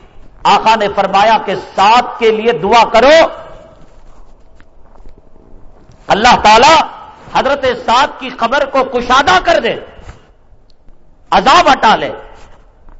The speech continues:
صحابہ کرام پریشان ہوئے، اللہ کے حبیب پاک آپ نے فرمایا تھا حضرت سعد کی نماز جنازہ کے لیے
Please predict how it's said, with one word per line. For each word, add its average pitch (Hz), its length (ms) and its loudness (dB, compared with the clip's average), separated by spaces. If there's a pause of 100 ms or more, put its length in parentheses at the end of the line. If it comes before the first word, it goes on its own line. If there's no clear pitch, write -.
(180)
صحابہ - 280 -16 (100)
کرام 123 260 -4
پریشان 127 500 -4
ہوئے، 165 180 -4
اللہ 165 340 0
کے 160 60 -4
حبیب 160 380 -6
پاک 160 180 0
آپ 147 240 0
نے 185 80 -6
فرمایا 180 460 0
تھا 262 180 0 (520)
حضرت 208 300 0 (160)
سعد 214 240 2
کی 208 80 -6
نماز 202 300 0 (140)
جنازہ 196 420 4
کے 202 80 0
لیے 220 200 0